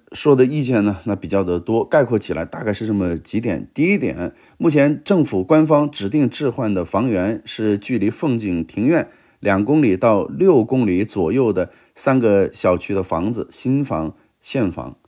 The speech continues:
要给他们进行置换。原则呢，就是总价基本相当、面积匹配，然后呢，位置匹配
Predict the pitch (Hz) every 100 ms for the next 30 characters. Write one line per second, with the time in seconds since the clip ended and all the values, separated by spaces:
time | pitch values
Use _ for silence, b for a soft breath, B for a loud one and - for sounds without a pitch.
0 | _ _ - 107 92 82 - 87 95 92
1 | 90 92 87 85 113 95 - b b b
2 | 98 131 190 147 101 104 101 - 107 95
3 | 101 90 b b b b b - 117 107
4 | 147 120 - 135 101 90 113 110 110 113
5 | - 160 135 104 104 104 - - 85 78
6 | 151 139 - 87 90 117 101 104 190 175
7 | 98 92 80 - - 73 139